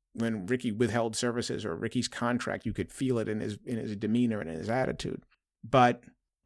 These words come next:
you can also say for certain that all of these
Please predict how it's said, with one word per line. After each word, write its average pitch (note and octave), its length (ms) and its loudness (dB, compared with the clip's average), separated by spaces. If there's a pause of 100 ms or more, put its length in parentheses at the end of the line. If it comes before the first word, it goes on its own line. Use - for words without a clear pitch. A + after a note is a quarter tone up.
you A#2+ 200 6
can B2+ 180 6
also C#3 440 6
say A#1+ 400 0
for A2 260 -4
certain A2 560 0 (420)
that A#2 420 0
all C#3 260 6
of C3 100 0
these B2+ 360 2